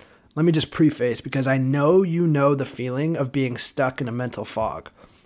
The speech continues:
where things just feel blah and nothing is really getting you out of bed in the morning. Nothing is getting you that excited. You know maybe what you want to be doing. Maybe you think, "Yeah, I should be doing that." But the thought of actually doing it is draining.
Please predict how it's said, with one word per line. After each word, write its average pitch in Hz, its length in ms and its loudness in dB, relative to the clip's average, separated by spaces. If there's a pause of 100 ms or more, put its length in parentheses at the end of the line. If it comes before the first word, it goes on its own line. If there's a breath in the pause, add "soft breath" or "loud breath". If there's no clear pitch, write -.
(120 soft breath)
where 135 180 -2
things 151 400 -2
just 143 180 -4
feel 135 460 0
blah 113 400 -4 (520 soft breath)
and 131 160 -2
nothing 151 380 2
is 135 140 -2
really 135 260 0
getting 139 320 -2
you 135 240 0
out 131 180 2
of 117 160 -6
bed 131 200 0
in 127 80 -2
the 123 80 -2
morning. 123 340 -4
Nothing 139 300 -2
is 143 120 -2
getting 147 300 0
you 143 200 0
that 127 180 -2
excited. 131 720 0 (960 loud breath)
You 143 160 4
know 160 720 6
maybe 156 260 4
what 151 160 4
you 151 120 2
want 135 240 0
to 147 40 2
be 143 120 2
doing. 135 580 -2 (160)
Maybe 147 200 4
you 156 100 4
think, 147 340 -2 (240)
"Yeah, 175 180 2
I 151 60 2
should 170 320 4
be 170 140 0
doing 147 320 4
that." 131 360 -4 (440 soft breath)
But 147 180 -2
the 143 80 -10
thought 151 320 6
of 147 160 -2
actually 139 460 0
doing 151 400 0
it 185 200 -2
is 123 140 -4
draining. 120 640 -6